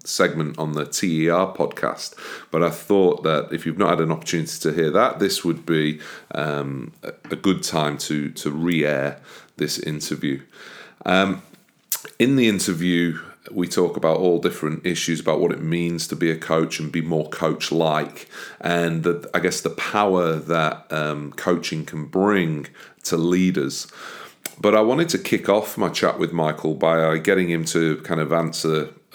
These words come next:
um, the, well, answer a question with a question, really, and that is when he puts forward the idea of coaching being the answer or being more coach-like, um, is the answer.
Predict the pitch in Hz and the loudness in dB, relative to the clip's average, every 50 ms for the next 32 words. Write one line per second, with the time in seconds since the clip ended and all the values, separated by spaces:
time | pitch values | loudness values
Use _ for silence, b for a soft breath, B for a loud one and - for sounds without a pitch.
0 | - - - 73 69 67 65 62 - - - - 76 - - - - - - 87 | -14 -8 -6 -6 -6 -6 -8 -10 -12 -10 -8 -8 -8 -10 -10 -18 -10 -2 0 0
1 | 73 - - - - - 98 107 110 104 - - 90 85 82 80 - - 101 101 | 0 -2 -4 -10 -8 -2 0 2 2 2 2 2 2 2 2 2 2 2 2 2
2 | - - - - 87 80 82 82 87 85 87 80 - - 98 95 - - - 82 | 2 0 -2 -2 0 0 2 2 2 2 2 2 4 4 4 4 4 0 -4 -4
3 | 78 80 87 90 90 85 82 78 76 78 76 80 82 95 98 98 87 82 82 80 | -2 2 4 4 4 4 4 4 2 2 2 2 2 2 2 4 4 2 2 0
4 | - - B B B B B B B - 98 101 98 117 139 156 156 - - - | -2 -4 B B B B B B B 0 0 2 2 2 0 0 0 0 -2 0
5 | - - - - - - 95 95 95 95 95 90 85 78 71 71 - - B B | 0 -2 -8 -8 -2 2 4 4 6 6 6 4 4 4 2 0 -2 -6 B B
6 | B B B B B _ _ _ - 80 90 87 87 85 85 - - 78 82 82 | B B B B B _ _ _ -6 -2 0 0 2 2 2 0 0 0 0 0
7 | 82 80 85 85 85 85 82 80 - 64 - - - - _ - 76 73 76 76 | 2 2 2 2 4 4 2 2 0 -2 -6 -10 -12 -12 _ -2 0 0 0 0
8 | 73 - - - - - 92 90 87 85 87 - - 76 78 73 73 76 73 65 | -2 -6 -10 -10 -6 0 2 2 2 0 -2 -4 -4 -4 -4 -4 -4 -6 -8 -10
9 | - - _ _ _ _ - 92 90 85 82 80 78 76 71 76 82 78 78 92 | -14 -18 _ _ _ _ -2 0 0 2 2 0 -2 -2 -4 -2 -2 0 2 2
10 | 98 98 - - - - - 58 55 - - _ _ - 76 73 69 65 87 85 | 0 0 -2 -4 -4 -4 -4 -6 -8 -10 -16 _ _ -6 -4 -4 -2 0 0 0
11 | 82 80 80 78 78 78 76 - - - - - 110 113 123 120 117 - - 80 | 0 0 -2 -2 -2 -4 -4 -4 -6 -10 -6 0 2 4 4 2 0 -2 -2 -2
12 | 69 65 64 - - - - - - B B B B B B B - 76 76 71 | -2 -2 -2 -4 -6 -10 -18 -20 -20 B B B B B B B -8 -6 -6 -6
13 | 69 - - _ _ _ - - 95 90 80 - 82 85 80 87 95 98 95 95 | -6 -10 -14 _ _ _ 0 2 2 2 2 0 0 2 2 4 4 2 2 0
14 | - - - - - - | -4 -4 -4 -4 -6 -8